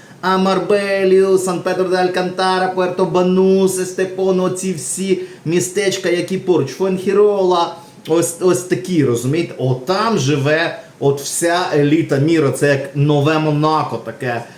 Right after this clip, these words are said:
е, європейське, а можливо навіть і світове на сьогоднішній день.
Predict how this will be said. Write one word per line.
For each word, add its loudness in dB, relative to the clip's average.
е, 2
європейське, 2
а 0
можливо 2
навіть 0
і -4
світове 0
на -2
сьогоднішній -2
день. -4